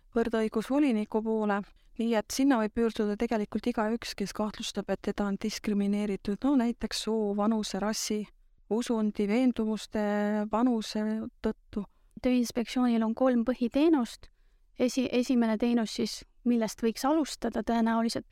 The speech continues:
Speaker 2: on ikkagi nõustamine, et teada saada, kas, äh, mis on töövägivald, mis on töökiusamine, kas siin võib olla olukord, kus on esinenud töökiusamist. Ja muidugi hinnangut anda ei saa, küll aga saame selgitada, mis viitab töökiusamisele,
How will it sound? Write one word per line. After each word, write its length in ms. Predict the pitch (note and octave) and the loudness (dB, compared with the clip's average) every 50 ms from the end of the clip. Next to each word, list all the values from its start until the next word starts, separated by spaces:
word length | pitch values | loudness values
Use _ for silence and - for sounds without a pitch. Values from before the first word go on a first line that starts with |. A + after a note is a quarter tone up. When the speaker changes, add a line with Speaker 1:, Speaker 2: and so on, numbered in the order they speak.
| - _ _ - - - | -20 _ _ -12 -4 -2
Speaker 2:
on 120 | A#3 A#3 | 0 0
ikkagi 300 | - - G3+ - A3 G#3 | 0 -2 -2 0 2 2
nõustamine, 580 | A3 A#3 C4 - - - D4 D4 D4+ D#4+ E4+ F4+ F#4 - _ _ _ _ _ _ _ _ _ - | 2 2 0 0 -2 2 4 6 6 8 6 4 2 -2 _ _ _ _ _ _ _ _ _ -6
et 120 | A3+ - | -4 0
teada 300 | - B3 B3 A3+ A3+ G#3+ | 2 2 2 2 0 -2
saada, 320 | - B3 A#3+ A#3 A3 - - - | -2 -2 0 -2 -2 -4 -4 0
kas, 520 | - A#3 B3 B3 - - - - - - - - | 2 2 2 2 -2 -6 -8 -8 -10 -12 -12 -8
äh, 380 | - - A3+ A3 A3 A3 A3+ A3 | -4 -2 -2 0 0 0 0 0
mis 280 | A3 A3+ A#3+ B3+ - - | 0 0 0 0 0 0
on 100 | A3+ G#3 | 0 0
töövägivald, 760 | - A#3+ B3 A#3+ A#3+ A#3 A#3 A3 A#3+ A#3 A3+ A#3 A3+ A3 A3 B3 | 2 2 2 2 2 2 0 0 0 -2 0 0 0 0 0 0
mis 160 | A#3+ - - | -2 0 -2
on 100 | A3+ G#3+ | -4 -2
töökiusamine, 800 | - A#3 A#3 A3+ - A#3+ A#3 A3+ A3 - A#3+ A#3+ A#3+ A#3 A#3 - - _ _ _ _ _ _ _ _ | 0 0 0 0 0 -2 -2 -2 -2 -4 -2 -2 0 -2 -2 -4 -8 _ _ _ _ _ _ _ _
kas 200 | - A#3 - - | -4 -4 -2 0
siin 120 | B3+ B3 A3+ | 2 2 4
võib 240 | B3 B3+ B3 G#3+ - | 4 2 2 0 2
olla 360 | A#3 B3 B3 A#3 A3 G#3+ A3 A#3+ | 2 2 2 2 2 2 4 4
olukord, 460 | B3+ B3 A3 A3+ - A#3 A3 - - | 4 4 2 2 0 -2 -4 -4 -4
kus 240 | - A#3+ A3 - - | -4 -6 -4 -2 0
on 80 | A3+ A#3 | 2 2
esinenud 440 | A#3+ A3+ - A#3 A3 A3 G#3+ G#3 | 2 2 2 2 2 2 0 0
töökiusamist. 840 | - A#3+ A3+ A3+ A3 A3+ A3+ A3 G#3 - - A3 G#3+ G#3+ - - - - _ _ _ _ _ _ - | 0 0 0 2 2 0 0 0 -2 -2 -4 -4 -4 -4 -6 -10 -16 -20 _ _ _ _ _ _ -2
Ja 60 | - | 0
muidugi 320 | A#3 A#3+ A#3+ A#3 G#3 A3+ A3 | 0 2 2 2 0 2 2
hinnangut 540 | B3+ C#4+ D4 D4+ C4+ A#3+ A#3 A3+ A3+ - B3 | 4 6 6 6 6 4 2 0 0 0 2
anda 320 | B3+ B3+ B3 G#3+ A3+ A3+ | 2 4 2 2 0 0
ei 80 | A3+ G#3+ | -2 0
saa, 380 | - - E4 E4 C4 A#3+ A#3+ - _ _ - | 2 4 4 6 4 4 2 0 _ _ -2
küll 180 | B3 B3 A#3+ | 0 2 2
aga 180 | A#3 A3+ - A3+ | 2 2 0 -2
saame 260 | - B3 A#3 A#3 A3 - | -2 0 2 2 2 2
selgitada, 460 | B3+ A#3 A#3 A3+ - A#3 A3 A3+ A3 | 0 0 0 0 -2 -2 -2 0 2
mis 240 | A3 A#3 A#3 - - - | 2 2 2 0 0 0
viitab 340 | D#4+ F4 F4 - - A3+ - | 0 0 0 -2 -4 -2 0
töökiusamisele, 840 | - B3 B3 A#3+ B3 A#3+ A#3+ A#3+ - B3 A#3+ A#3+ - - B3 B3 | 2 2 2 2 2 0 0 0 -2 -2 -2 -2 -2 -2 -4 -4